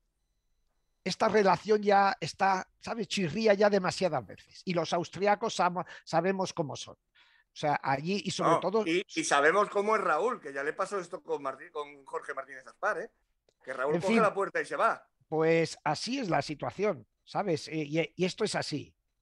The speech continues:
Speaker 1: Y si lo niega Raúl, le diré que, mm, es un mentiroso.
Speaker 2: No, vamos a ver. Manolo, si lo niega Raúl, le diremos que es lo que tiene que hacer a veintitantos de octubre que estamos.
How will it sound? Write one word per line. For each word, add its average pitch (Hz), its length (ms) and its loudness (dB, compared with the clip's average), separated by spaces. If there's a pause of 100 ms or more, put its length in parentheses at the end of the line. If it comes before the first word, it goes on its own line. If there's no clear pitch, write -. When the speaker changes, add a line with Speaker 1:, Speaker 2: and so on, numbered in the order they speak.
(280)
Speaker 1:
Y 165 120 -2
si 175 160 0
lo 160 140 2
niega 196 280 4
Raúl, 196 500 4
le 160 180 0
diré 165 320 -2
que, 156 340 -4
mm, 143 1040 -14
es 180 180 -12
un - 60 -20
mentiroso. - 480 -14 (1000)
Speaker 2:
No, 131 360 2
vamos 156 460 -4
a 160 60 4
ver. 180 220 6 (1200)
Manolo, 151 400 0
si 147 120 -14
lo 151 140 -2
niega 196 240 0
Raúl, 196 260 2
le 202 120 -2
diremos 185 440 -6 (160)
que 151 200 -4
es 160 100 -6
lo 185 100 -6
que 170 100 -6
tiene 156 200 -10
que 170 80 -8
hacer - 360 -6 (320)
a 131 560 -2
veintitantos 151 760 -6
de 170 80 0
octubre 160 360 -4
que 135 80 -10
estamos. 120 540 -10